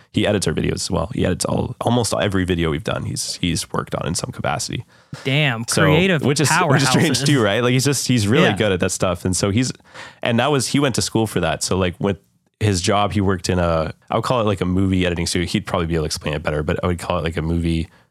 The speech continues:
Speaker 1: or a T V show, commercial, movie editing studio kind of thing. And it was very corporate.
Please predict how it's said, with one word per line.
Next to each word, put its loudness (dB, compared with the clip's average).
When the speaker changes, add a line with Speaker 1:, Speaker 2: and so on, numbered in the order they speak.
Speaker 1:
or 0
a 0
T -2
V 2
show, 0
commercial, 0
movie 2
editing -2
studio -2
kind -6
of -8
thing. -4
And -2
it -2
was -2
very -2
corporate. -4